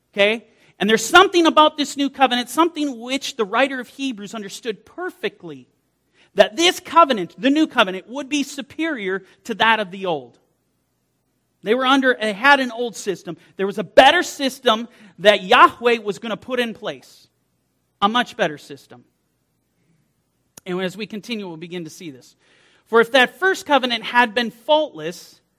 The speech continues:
then no place would have been sought for a second." I mean, he makes an interesting observation. He's just going on giving more evidence. If the first covenant was the finality, if what God has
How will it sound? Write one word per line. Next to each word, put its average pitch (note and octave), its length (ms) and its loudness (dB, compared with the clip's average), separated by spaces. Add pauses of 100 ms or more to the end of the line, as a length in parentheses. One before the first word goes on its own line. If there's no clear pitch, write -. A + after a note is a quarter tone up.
(380)
then A#3 220 0
no C#4+ 200 2
place C#4+ 460 2
would A3 140 -6
have G3+ 180 -8
been G#3 140 -8
sought G3+ 680 -6 (220)
for G3 220 -6
a F#3+ 60 0
second." F#3+ 580 -2 (720)
I F3 60 -12
mean, F#3+ 80 -10
he F#3+ 60 -10
makes G#3 380 -12 (320)
an G3 120 -14
interesting G#3+ 520 -8
observation. F#3+ 840 -6 (340)
He's D#3+ 140 -18
just F3+ 160 -18
going G3 240 -6
on F#3+ 240 -2 (180)
giving G3 300 -4
more G3 240 -2
evidence. F#3+ 580 -2 (540)
If E4+ 240 2
the D#4 80 -2
first E4+ 340 4
covenant C#4+ 400 2
was A#3 200 0
the B3+ 100 2
finality, C4+ 840 4 (440)
if G3+ 160 0
what D#4+ 240 6
God D#4 260 8
has C#4 240 2